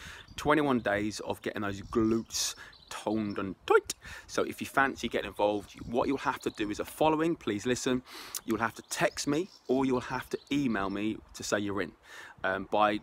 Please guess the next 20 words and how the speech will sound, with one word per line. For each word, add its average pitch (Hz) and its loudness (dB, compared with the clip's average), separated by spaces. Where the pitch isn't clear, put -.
passing 127 6
me 113 2
in 101 -6
at - 2
boot 110 0
camp 110 0
or 101 0
putting 107 -4
on 104 -2
a - -6
Facebook 104 -4
post 107 0
with 98 -8
a - -16
thumbs 104 -2
up 87 -4
isn't 110 -4
gonna 107 -4
do 98 -2
it. - -6